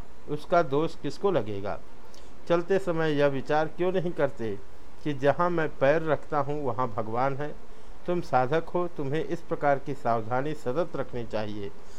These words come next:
कि जहाँ मैं पैर रख रहा हूँ वहाँ भगवान है। उस समय श्रद्धा थी, सुन लेता था,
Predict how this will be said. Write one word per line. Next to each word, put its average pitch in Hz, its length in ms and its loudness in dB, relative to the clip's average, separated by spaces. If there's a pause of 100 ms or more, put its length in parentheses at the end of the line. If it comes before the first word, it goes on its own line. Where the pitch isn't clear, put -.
(220)
कि 135 100 0
जहाँ 131 340 2
मैं 160 260 2
पैर 143 220 4
रख 160 220 0
रहा 156 220 0
हूँ 127 200 0 (400)
वहाँ 131 240 2
भगवान 107 460 0
है। 90 200 -4 (580)
उस 175 160 0
समय 202 240 2
श्रद्धा 151 500 2
थी, 98 260 -2 (680)
सुन 196 180 4
लेता 139 320 2
था, 98 260 -2